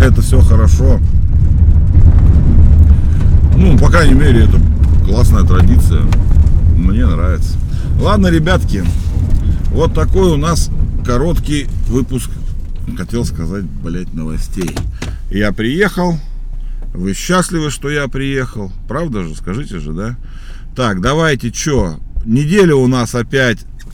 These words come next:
коротенькая. В среду у нас великий гендерный праздник. Двадцать третье февраля по старому стилю. Вот, будем отмечать.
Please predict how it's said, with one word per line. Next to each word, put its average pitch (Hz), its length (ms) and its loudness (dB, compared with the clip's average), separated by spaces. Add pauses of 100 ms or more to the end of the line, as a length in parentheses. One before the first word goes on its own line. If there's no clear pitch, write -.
(240)
коротенькая. 165 1080 -4 (600)
В - 60 -16
среду 123 760 -4
у 107 100 -8
нас 107 460 -6 (720)
великий 120 720 0 (680)
гендерный 110 580 -2
праздник. 165 460 -2 (2250)
Двадцать 139 600 -6 (280)
третье 143 600 -4 (140)
февраля 131 720 -6 (200)
по 117 80 -12
старому 113 460 -6
стилю. 196 440 -4 (640)
Вот, 113 260 -8
будем 120 240 -2
отмечать. 123 520 -8